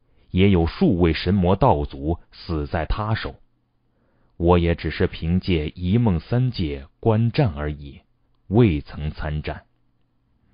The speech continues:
这门神通乃三兽天生之战意，又从盘古女娲那学习些，最终悟出的一门大神通。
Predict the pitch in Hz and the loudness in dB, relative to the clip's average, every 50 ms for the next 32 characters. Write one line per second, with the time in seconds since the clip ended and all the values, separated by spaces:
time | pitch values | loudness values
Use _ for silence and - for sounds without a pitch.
0 | _ _ _ _ _ _ _ _ _ _ _ _ _ _ _ _ _ _ _ _ | _ _ _ _ _ _ _ _ _ _ _ _ _ _ _ _ _ _ _ _
1 | _ _ _ _ _ _ - - 87 80 76 73 73 78 80 - - 73 71 80 | _ _ _ _ _ _ -4 -2 0 0 0 -2 -2 -4 -4 -4 -6 -8 -6 -6
2 | 82 - - 87 87 87 87 82 76 - - - _ _ _ - - - 78 76 | -6 -4 -2 -2 -2 -2 -2 -4 -6 -8 -16 -20 _ _ _ -20 -12 -8 -8 -8
3 | 73 69 - - 90 87 92 90 - - 82 73 71 - - - 110 113 117 104 | -8 -8 -4 -2 0 0 0 0 0 -2 -4 -4 -2 -4 0 2 4 4 2 2
4 | - 131 147 147 - - 73 - - 90 76 73 71 73 80 71 - _ _ _ | 2 0 0 0 0 -4 -6 -4 -4 -6 -6 -6 -10 -10 -12 -12 -14 _ _ _
5 | _ _ _ _ _ _ _ _ _ - 107 123 110 104 - - 110 117 107 - | _ _ _ _ _ _ _ _ _ 2 6 6 6 6 4 2 0 2 0 0
6 | - 87 98 127 135 117 - 92 107 - 95 80 76 76 85 104 123 131 139 135 | 0 2 2 2 2 2 2 4 4 6 4 2 0 0 0 2 2 2 2 0
7 | 107 73 69 - - - 76 82 117 123 - - 147 139 - - 73 71 98 _ | -2 -2 -4 -12 -10 -6 -2 -2 -2 -2 -2 -8 -14 -14 -12 -14 -14 -14 -14 _
8 | _ _ _ _ _ _ _ _ _ _ _ - - 98 87 80 78 - 104 120 | _ _ _ _ _ _ _ _ _ _ _ -2 0 0 0 0 0 2 2 2
9 | 123 120 120 90 76 - - - 87 80 78 78 82 82 80 73 69 69 73 80 | 2 2 0 -2 -2 -4 -4 -4 -4 -2 -2 -4 -4 -4 -4 -6 -6 -8 -6 -6
10 | 87 - - _ _ - - 78 71 - - - - - - 73 78 - - 87 | -6 -8 -10 _ _ -6 -6 -6 -6 -10 -10 -10 -10 -10 -10 -6 -6 -6 -2 0
11 | 98 98 | -2 -2